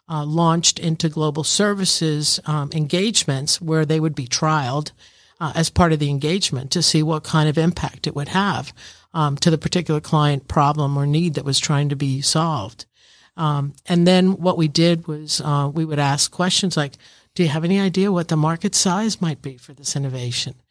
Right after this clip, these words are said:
Do you have any idea how we're gonna make money? What's the business model?"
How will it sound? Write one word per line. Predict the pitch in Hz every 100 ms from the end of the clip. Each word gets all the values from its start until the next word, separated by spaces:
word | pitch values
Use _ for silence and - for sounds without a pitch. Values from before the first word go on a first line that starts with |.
| _ _ _
Do | -
you | 165
have | 156
any | 156 156
idea | 160 151 156 156 151
how | - 175 165
we're | 156
gonna | 147
make | 143 139 143
money? | 175 247 185 120
What's | 139 160 -
the | 185
business | 170 233 226 160 156
model?" | 135 123 123